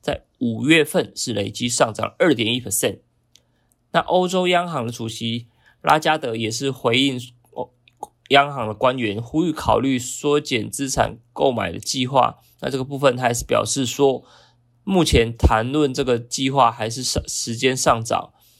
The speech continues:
那欧洲央行的部分预计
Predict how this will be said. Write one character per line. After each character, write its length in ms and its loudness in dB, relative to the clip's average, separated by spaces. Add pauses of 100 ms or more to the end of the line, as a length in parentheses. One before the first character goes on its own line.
(140)
那 160 -6 (120)
欧 220 2
洲 280 2
央 240 2
行 200 -2
的 80 -6
部 200 -6
分 280 2
预 140 -4
计 320 -2